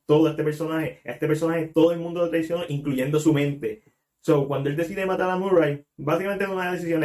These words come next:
impredecible. Y es ahí que vemos a Joker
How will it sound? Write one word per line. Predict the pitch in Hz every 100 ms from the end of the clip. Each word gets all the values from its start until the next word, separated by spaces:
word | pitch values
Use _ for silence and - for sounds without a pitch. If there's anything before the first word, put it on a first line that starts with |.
| 147
impredecible. | 151 156 160 143 139 123 - - _ _ -
Y | 123
es | 147 170
ahí | 175 202 202
que | 127 123 - _
vemos | 123 110 143 170 -
a | - 120 113 110 -
Joker | 135 202 202 123 123